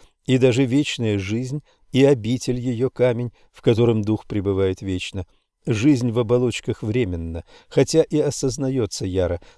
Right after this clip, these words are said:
но истинная жизнь в духе, в центре которой камень, и в нём дух. В безбрежных пространствах света, обители духа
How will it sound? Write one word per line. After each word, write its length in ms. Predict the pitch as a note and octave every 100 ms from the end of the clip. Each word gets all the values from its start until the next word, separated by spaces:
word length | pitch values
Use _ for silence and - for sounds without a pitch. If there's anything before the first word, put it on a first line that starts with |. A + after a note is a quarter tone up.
| -
но 140 | A2
истинная 600 | G#2+ E3+ - - E2+ E2+
жизнь 300 | E2 F#2 E2+
в 100 | F#2+
духе, 420 | G2+ A#2+ A2 - - _ _ -
в 80 |
центре 420 | - B2 G#2 A2 A2
которой 380 | A#2 B2 A2+
камень, 440 | A2+ D#3 C#3 E2 C#2 _ _
и 120 | - A2
в 120 | A#2
нём 280 | B2+ D#3 C#3+ _ -
дух. 440 | F2 F2+ - - - _ _ _ -
В 80 | D#2+
безбрежных 760 | A2+ G#2+ A2 D#3 C#3+ C#3 C3+
пространствах 760 | - B2+ - D3 C3+ - A#2 G#2+
света, 480 | - A#2+ E3 - - _ _ _ _
обители 640 | B2 A#2 D#3 D3+ C#3+ C3+
духа 400 | B2 C#3 C3 C3